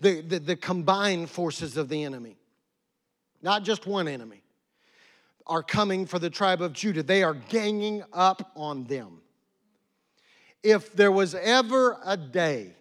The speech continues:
this is the day. Th-, this is the season. It, it, can I just, can I just clue you in a little bit this morning? The enemy is an old dog, dog with very few new tricks.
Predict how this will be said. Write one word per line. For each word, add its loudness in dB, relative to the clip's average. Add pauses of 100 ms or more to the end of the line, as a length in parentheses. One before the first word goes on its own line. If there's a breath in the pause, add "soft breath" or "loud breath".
(1800)
this 0
is -14
the -4
day. -14 (1120 soft breath)
Th-, 4
this 2
is -4
the -4
season. -2
It, -4 (180 loud breath)
it, -8 (360)
can -6
I -2
just, -6 (100)
can -2
I 0
just -6
clue -2
you -2
in -2
a -2
little 0
bit 2
this -2
morning? 0 (420 loud breath)
The 2
enemy 6
is 4
an 0
old 4
dog, 2
dog 8
with 2
very 4
few 0
new 4
tricks. -6